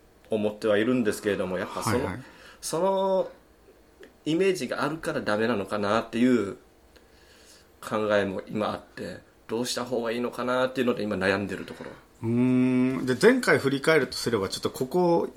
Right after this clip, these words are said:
Speaker 2: やっとけばよかったなとかっていうのはあるんですか？
Speaker 1: やっぱ、やっぱ一応その、まだ中身をちゃんと知ったわけじゃないわけじゃ、
Speaker 2: うん。
Speaker 1: わけじゃないですか。知ってないあまり。だから一応その、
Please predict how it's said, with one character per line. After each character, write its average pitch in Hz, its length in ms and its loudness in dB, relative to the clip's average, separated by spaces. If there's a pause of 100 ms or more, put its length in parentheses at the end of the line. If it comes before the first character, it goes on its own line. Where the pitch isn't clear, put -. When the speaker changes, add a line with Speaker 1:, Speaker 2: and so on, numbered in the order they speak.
Speaker 2:
や 135 120 4
っ 135 100 -8
と 151 80 0
け 147 120 4
ば 107 100 6
よ 90 60 2
か 98 80 0
っ - 80 -4
た 92 140 -2
な 90 120 -2
と - 100 -8
か - 380 -6 (680)
っ - 40 -16
て 117 60 -2
い 107 60 2
う 104 80 0
の 92 100 -6
は - 120 -6 (100)
あ 107 80 0
る 98 100 -2
ん 95 60 -6
で 101 40 -14
す - 100 -12
か？ - 260 -16
Speaker 1:
や 107 120 -2
っ 107 40 -6
ぱ、 - 160 -8
や - 60 -8
っ - 0 -
ぱ 127 60 -4
一 180 440 -4
応 185 240 2
そ 143 160 2
の、 104 400 4 (580)
ま 165 140 -2
だ 175 100 0
中 185 280 0
身 220 120 2
を 208 60 2
ち - 80 -6
ゃ 202 60 0
ん 330 80 -6
と 131 100 -4
知 151 120 -6
っ - 60 -10
た 175 160 -2
わ 147 80 0
け 110 140 -2
じ 107 100 0
ゃ 98 60 2
な 98 120 2
い 107 100 4
わ 110 140 4
け 107 120 -6
じ - 80 -6
ゃ、 - 40 -6 (380)
Speaker 2:
う 107 40 -4
ん。 92 100 -6
Speaker 1:
わ 123 120 2
け 135 160 -2
じ 120 120 0
ゃ 107 40 2
な 98 160 0
い 95 280 -4
で 92 100 -8
す - 100 -10
か。 - 240 -12 (240)
知 - 160 -8
っ - 20 -10
て - 180 -2
な 95 140 -2
い 92 60 0
あ 90 80 0
ま 90 100 -2
り。 90 240 -10 (380)
だ 123 120 -2
か 151 120 0
ら 135 60 6
一 127 180 0
応 107 40 0
そ 175 200 2
の、 190 320 2